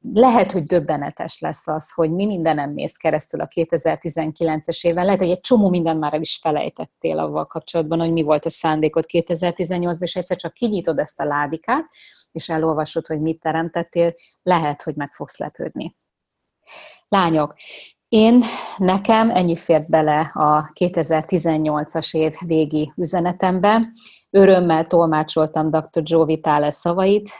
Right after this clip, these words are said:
Ö, nagyon tisztelem az öreget, és, ö, mindig örömmel tölt el, hogyha kapcsolódhatunk, és ilyen okosságokat megtudhatok. Remélem, ez nektek is segített valamit.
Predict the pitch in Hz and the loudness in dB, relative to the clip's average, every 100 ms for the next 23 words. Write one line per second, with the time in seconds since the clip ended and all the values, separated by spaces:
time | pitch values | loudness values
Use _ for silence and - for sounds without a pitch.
0 | - 165 165 160 156 160 175 196 196 208 | 0 4 6 6 2 2 2 4 2 0
1 | 196 208 196 185 170 170 170 156 160 - | 0 2 2 2 2 2 2 2 0 -2
2 | 214 160 160 - 170 160 160 170 196 180 | 2 2 2 0 2 4 4 4 2 4
3 | 160 165 160 156 151 156 165 156 - 151 | 4 4 4 0 -2 0 0 0 0 -2
4 | 156 160 - 160 175 170 - 160 160 165 | 0 -4 -4 -2 0 0 0 0 0 -6
5 | 151 160 165 165 165 156 156 165 - 156 | -6 -6 -4 -4 -4 -4 -2 -2 -2 0
6 | 156 156 147 165 165 - - 196 196 220 | -2 -2 -6 -6 -6 -8 -6 -4 -2 -2
7 | - - - - 185 208 196 175 165 156 | -4 -16 -20 0 2 4 4 4 2 0
8 | 165 - 185 - 190 - 180 185 190 185 | -4 -4 -4 -2 0 2 2 2 0 2
9 | 196 196 214 233 | 4 4 4 2